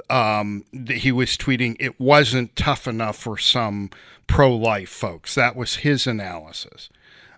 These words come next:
Um, and, and, you know, there's this, the narrative of,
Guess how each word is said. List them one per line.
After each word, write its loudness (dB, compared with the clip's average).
Um, 0
and, -2
and, 0
you 2
know, 0
there's -2
this, 0
the -2
narrative 0
of, -2